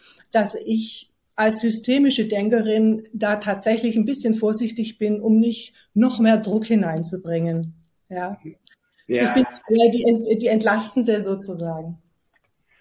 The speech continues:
Speaker 2: Ja, also es sind ja spannende Zeiten. Ich, äh, plädiere ja dafür, gerade jetzt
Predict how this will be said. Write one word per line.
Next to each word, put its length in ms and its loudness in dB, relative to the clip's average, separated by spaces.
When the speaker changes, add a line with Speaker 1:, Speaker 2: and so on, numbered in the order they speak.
Speaker 2:
Ja, 360 -4
also 200 -2
es 120 -4
sind 160 -6
ja 220 -2
spannende 460 -6
Zeiten. 460 -6
Ich, 300 -10
äh, 260 -6
plädiere 580 -4
ja 180 -2
dafür, 440 -4
gerade 340 -6
jetzt 840 -8